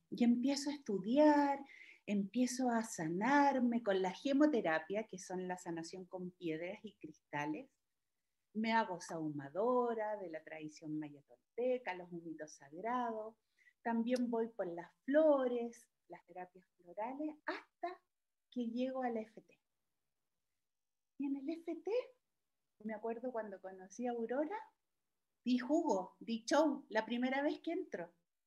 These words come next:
porque empiezan a hablar de un tema de olores de hospital, y a mí me viene una crisis, porque yo, chicos, créanme que no había puesto una,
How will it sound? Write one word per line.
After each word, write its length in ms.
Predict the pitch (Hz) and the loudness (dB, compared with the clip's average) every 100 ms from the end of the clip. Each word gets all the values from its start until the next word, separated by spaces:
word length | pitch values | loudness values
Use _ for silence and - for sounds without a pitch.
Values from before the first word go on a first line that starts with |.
| _ | _
porque 240 | 233 233 240 | -8 -4 -4
empiezan 440 | 240 285 302 294 | -2 -2 0 0
a 60 | 254 | 0
hablar 320 | 240 277 392 - _ _ _ _ _ _ | 0 2 2 -4 _ _ _ _ _ _
de 80 | 233 | -2
un 160 | 226 | 0
tema 260 | 262 269 277 | 0 0 0
de 120 | 262 | 2
olores 500 | 226 233 285 311 254 | 2 4 4 2 0
de 80 | 233 | -4
hospital, 680 | - - 208 262 311 277 - _ | -6 -12 0 4 4 2 -4 _
y 80 | 320 | -2
a 40 | |
mí 180 | 311 349 | 0 0
me 140 | 359 | -2
viene 280 | 330 349 359 | -2 -2 -2
una 260 | 392 370 370 _ | -6 -8 -10 _
crisis, 500 | 294 285 269 - 285 294 | -2 0 0 -2 -8 -6
porque 320 | 196 - 160 | -8 -8 -10
yo, 160 | 185 190 | -8 -8
chicos, 320 | - 214 208 208 | -8 -10 -10 -8
créanme 440 | 208 208 214 214 | -6 -4 -6 -8
que 120 | 214 | -8
no 120 | 190 180 | -6 -6
había 240 | 185 185 | -6 -8
puesto 480 | 190 190 _ 208 - | -8 -10 _ -10 -8
una, 260 | 190 180 | -8 -6